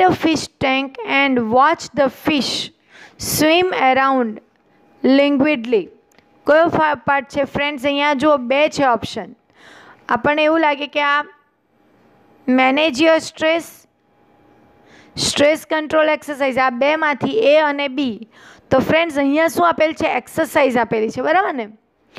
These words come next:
શું આપ્યું છે અહીંયા? એક્સરસાઇઝ છે. એટલે એ કયાનું આધારિત વાક્ય છે ફ્રેન્ડ્સ? આ બે યુનિટમાં ખાસ તમે ગૂંચવાશો, કારણ કે manage your સ્ટ્રેસમાં પણ આવું આવી શકે અને આમાં પણ.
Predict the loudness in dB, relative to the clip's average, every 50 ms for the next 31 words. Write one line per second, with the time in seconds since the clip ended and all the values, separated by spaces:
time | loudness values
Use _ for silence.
0 | -20 -20 -20 _ _ -4 2 2 4 4 4 2 0 -4 -2 -2 -4 -4 -4 -4
1 | -4 -6 -6 -4 -4 -4 -4 -2 -2 -2 -2 2 2 2 2 2 0 -2 -8 -10
2 | -10 -10 -12 _ _ _ _ -20 -20 -20 -20 -20 -20 -20 _ _ _ -2 2 2
3 | 2 0 2 0 0 2 2 2 2 2 2 4 2 2 2 2 2 2 2 0
4 | -2 -2 -2 -2 -2 -2 -4 -4 -2 -2 -2 -2 -2 -2 0 -2 -2 -2 -2 -2
5 | -2 -2 0 0 -2 -2 -2 -4 -6 -4 -4 -6 -4 -2 -2 -2 -2 0 -2 -4
6 | -4 -4 -4 -4 -4 -4 -2 0 0 0 0 -4 -4 -4 -4 -4 -2 -4 -4 -2
7 | -2 -2 -2 -2 -2 -2 0 2 2 2 2 0 -2 0 0 0 0 -2 -2 -2
8 | 0 0 0 2 2 2 4 2 2 2 0 -2 -4 -8 -6 -4 -4 -4 -2 -2
9 | -2 0 0 0 0 0 -2 -2 -4